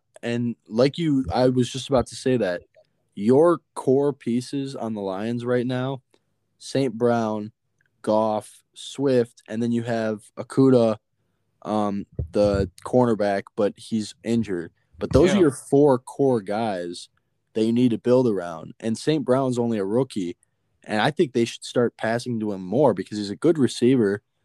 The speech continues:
Speaker 1: Uh, I think he, he might be better than his brother, uh, who plays over with Green Bay. Um, but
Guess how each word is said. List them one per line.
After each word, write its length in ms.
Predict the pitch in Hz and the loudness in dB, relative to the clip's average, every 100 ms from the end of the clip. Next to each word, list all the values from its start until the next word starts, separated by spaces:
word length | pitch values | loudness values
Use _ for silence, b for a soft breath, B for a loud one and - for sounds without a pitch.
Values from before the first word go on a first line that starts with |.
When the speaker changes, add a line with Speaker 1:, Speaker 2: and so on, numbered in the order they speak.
| _ _ _ _ | _ _ _ _
Speaker 1:
Uh, 380 | - 104 104 101 - - | -4 -2 0 -2 -6 -6
I 100 | 117 | -2
think 220 | 147 143 | -2 0
he, 200 | 147 117 - | 2 2 0
he 260 | 117 139 - _ _ | -4 -4 -4 _ _
might 340 | - 120 185 - | -2 2 2 2
be 120 | 160 | 0
better 280 | 120 117 110 | 4 4 2
than 160 | 107 | -2
his 140 | 98 87 | -8 -10
brother, 520 | 104 107 101 92 76 | -4 -4 -2 -6 -10
uh, 240 | - 82 87 | -12 -12 -12
who 120 | 98 | -12
plays 340 | - 113 104 | -2 0 2
over 280 | 104 98 98 | -2 -2 -2
with 180 | 95 92 _ - | -4 -6 _ -4
Green 300 | 113 104 98 | -2 0 -4
Bay. 380 | 98 95 90 - _ _ _ _ _ _ _ _ _ _ | -4 -4 -6 -10 _ _ _ _ _ _ _ _ _ _
Um, 480 | 98 101 90 87 - _ _ _ _ _ _ _ _ | -10 -8 -8 -10 -14 _ _ _ _ _ _ _ _
but 260 | - 107 | 0 0